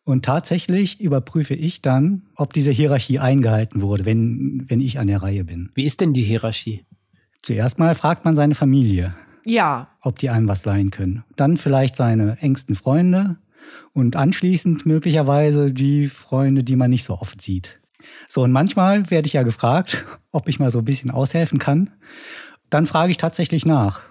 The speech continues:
Speaker 1: „Hast du schon den und den gefragt? Und ich sehe doch, dass ihr die ganze Zeit miteinander abhängt.“ Äh, und wenn sich dann rausstellt, dass dem nicht so ist, also dass diese Person noch nicht gefragt wurde, äh, dann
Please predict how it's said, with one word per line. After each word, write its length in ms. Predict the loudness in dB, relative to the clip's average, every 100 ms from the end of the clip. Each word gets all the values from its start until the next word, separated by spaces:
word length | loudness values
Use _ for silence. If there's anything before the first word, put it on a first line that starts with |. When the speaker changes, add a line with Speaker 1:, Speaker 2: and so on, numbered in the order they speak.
| _ -6
Speaker 1:
„Hast 220 | -4 -2
du 40 |
schon 300 | -2 2 2
den 200 | 2 2
und 120 | 2 2
den 120 | 2
gefragt? 600 | 0 0 0 2 -2 -4
Und 220 | -4 -2
ich 240 | -2 -2
sehe 200 | -2 2
doch, 160 | 2 0
dass 160 | -2 -2
ihr 100 | -2
die 80 | 0
ganze 220 | 0 0
Zeit 160 | -2
miteinander 460 | 0 0 2 2 0
abhängt.“ 580 | -4 0 0 0 -6 -18 -6
Äh, 340 | -2 -2 -4 -6 -12 -16 -18 -8
und 300 | -2 -2 -4 -12 -6
wenn 140 | -2 0
sich 100 | 0
dann 140 | -2
rausstellt, 760 | 0 -2 -2 0 0 0 -6 _ _ -12
dass 480 | -10 -10 -12 -14 -16 _ _
dem 200 | -2 0
nicht 200 | 0 -4
so 60 | -8
ist, 320 | -4 -6 -6
also 160 | -4 -2
dass 180 | -2 0
diese 220 | 0 -2
Person 340 | -2 0 2 0
noch 140 | 0
nicht 140 | -4
gefragt 360 | -6 -4 -4 -2
wurde, 280 | -2 -2 -4 -10 -20 -20 -10 -2
äh, 100 | 0
dann 720 | 2 4 4 4 4 2